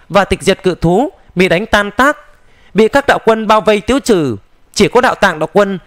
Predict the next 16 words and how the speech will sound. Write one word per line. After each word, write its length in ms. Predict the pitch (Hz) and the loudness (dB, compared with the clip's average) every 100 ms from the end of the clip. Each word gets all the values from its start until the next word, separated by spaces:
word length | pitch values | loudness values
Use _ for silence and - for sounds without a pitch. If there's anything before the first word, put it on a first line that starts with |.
| _ _ | _ _
dẫn 200 | 196 254 | -2 0
theo 160 | 269 254 | 0 0
một 140 | 208 | 0
đội 120 | 170 | -2
quân 260 | 151 226 226 | 0 0 0
chạy 140 | 208 | -2
thoát 240 | 165 285 - | 0 -2 0
được. 360 | 180 143 - _ _ _ - _ _ _ | 0 0 -10 _ _ _ -20 _ _ _
Dưới 180 | 135 240 | -2 2
tay 180 | 233 202 | 0 0
Đinh 180 | 208 | 0
Linh 200 | 208 202 | 0 2
đạo 100 | 196 | 0
mẫu 180 | 151 190 | 2 0
giáo 160 | 208 247 | 0 -2
chủ, 400 | 226 156 127 | 0 -2 -2